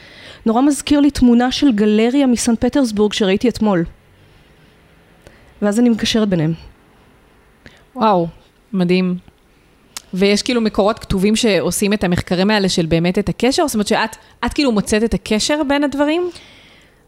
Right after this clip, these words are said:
Speaker 1: אני
Speaker 2: את
Speaker 1: כל
Speaker 2: מוצאת
Speaker 1: כך
Speaker 2: כאילו
Speaker 1: הרבה
Speaker 2: ראיות?
Speaker 1: מסתכלת, אני כל כך הרבה מסתכלת, וכל הטלפון שלי זה רק סקרינשוטים של תמונות של
Speaker 2: <laughs>
Speaker 1: גלריות ו-, ומוזיאונים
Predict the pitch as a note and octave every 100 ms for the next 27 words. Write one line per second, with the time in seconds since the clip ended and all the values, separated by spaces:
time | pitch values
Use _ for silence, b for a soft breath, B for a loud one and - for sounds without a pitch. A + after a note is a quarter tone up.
0 | - G#3 G#3 - - - G#3+ G3+ C4+ -
1 | E4 B3 C#4 - G3+ G#3 B3 - B3+ C4
2 | - A3 G3+ A#3 C#4 B3 C4+ C4+ - A3+
3 | - A3+ C4 - G#3 - - - - -
4 | - - - - C4+ C4+ C4+ D4 C4 C4+
5 | A#3+ A#3 - - A3 A3+ A#3 C4+ - C#4
6 | B3+ F#3 E3+ F#3+ F#3+ A3 C4 A3 F#3+ F#3
7 | F#3 G#3 B3 B3+ C4 A3+ G#3 G3 F#3+ F#3+
8 | F#3+ G3+ F#3 - G#3+ B3+ C#4 C4+